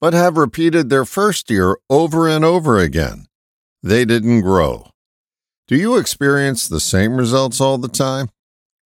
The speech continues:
That can be a wonderful experience when baking your award-winning, clamored-for lemon meringue pie.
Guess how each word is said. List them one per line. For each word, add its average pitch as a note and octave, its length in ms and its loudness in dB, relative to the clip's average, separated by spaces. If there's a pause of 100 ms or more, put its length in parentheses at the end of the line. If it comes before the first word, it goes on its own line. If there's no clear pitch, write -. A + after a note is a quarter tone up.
(140)
That F#3+ 200 0
can G#2 160 0
be F#2 100 0
a D#2 100 0
wonderful F2 600 -2
experience E2+ 640 -4
when D#2+ 160 -4
baking G#2 400 -2
your F2 200 0
award-winning, G2+ 1000 0
clamored-for B2 1160 -2
lemon G#2 480 2
meringue E2+ 460 0
pie. C2+ 500 -8